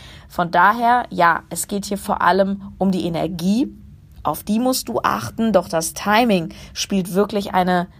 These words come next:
marginale Rolle. Es gibt ja auch viele Menschen, die gar nicht so gerne frühstücken, gerade wenn sie besonders früh aufstehen. Ich kenne das auch noch so aus meinen Frühschichten beim Radio, wo,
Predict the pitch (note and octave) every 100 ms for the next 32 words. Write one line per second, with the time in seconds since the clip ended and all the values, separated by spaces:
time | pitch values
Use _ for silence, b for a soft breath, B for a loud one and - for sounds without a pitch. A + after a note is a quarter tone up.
0 | - F#3 F3 F#3 F#3 E3+ E3 E3+ D#3+ D#3+
1 | - - - - - - - - - -
2 | - - A3 G#3+ B3+ F#3 - A3+ G#3+ D#3
3 | D3 F#3 A#3 G3 E3+ C#3 F#3+ G3 - F3+
4 | F#3 F3+ F3+ F3+ - G3+ F#3+ - D#3+ D#3
5 | - B B B - E3+ E3+ G#3 F#3+ F#3+
6 | F#3+ F#3 F3+ F3+ F#3 - F#3+ A#3+ - E3
7 | E3 - D#3+ F3 G#3 F#3+ G#3+ F#3 F3 -
8 | G3 F3 F3 F3+ - E3+ F3 F3 A3+ A#3
9 | F#3+ F#3 F3 E3 E3 E3+ E3+ G3 F3 E3+
10 | E3 E3